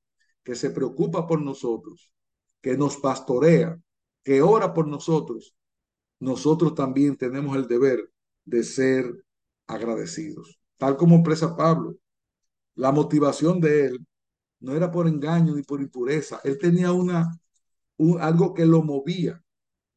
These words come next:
Lo movía el amor por la iglesia, un amor que el Señor había puesto en su corazón,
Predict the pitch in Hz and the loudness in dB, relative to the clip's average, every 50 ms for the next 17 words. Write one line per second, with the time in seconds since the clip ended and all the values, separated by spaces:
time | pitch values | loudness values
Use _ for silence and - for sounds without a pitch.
0 | _ _ _ - 123 135 139 139 139 135 127 123 123 147 165 180 185 175 170 165 | _ _ _ -6 -2 0 0 0 0 -2 -4 -2 0 2 2 2 2 2 0 -2
1 | 165 - 151 151 147 143 139 135 127 123 127 131 139 156 165 175 180 180 180 175 | -6 -4 -2 0 0 0 0 -2 -4 -4 -6 -6 -2 2 2 2 2 0 -2 -4
2 | 170 170 - _ _ _ _ _ _ _ - 139 139 135 135 131 123 120 117 120 | -6 -6 -10 _ _ _ _ _ _ _ -6 -4 -4 -2 -2 -2 -2 -4 -4 -2
3 | 127 139 143 143 135 - - 117 117 - - - - _ - 156 170 190 214 208 | 0 0 0 0 -2 -4 -6 -6 -6 -6 -6 -12 -14 _ 0 2 2 2 0 -2
4 | 190 175 160 160 165 170 165 151 131 120 117 117 - _ _ _ _ _ _ _ | -2 -2 0 2 4 4 4 2 2 -2 -8 -12 -14 _ _ _ _ _ _ _
5 | _ _ - 151 156 156 160 160 160 - - 151 143 143 143 147 160 175 - 208 | _ _ 0 2 2 2 2 -2 -4 -4 -4 -2 -2 -2 -2 -2 -2 -2 -2 -4
6 | 196 - - - 139 139 135 147 160 175 180 170 - - 156 156 175 190 185 170 | -6 -6 -8 -8 -8 -6 -2 0 0 0 0 -2 -6 -6 -4 -2 -2 -2 -2 -4
7 | 170 170 165 160 - - 151 139 - 143 143 135 123 120 - - 139 131 123 - | -4 -2 -2 -2 -4 -8 -12 -10 -8 -6 -6 -6 -8 -10 -4 -4 -2 -2 -4 -6
8 | - | -12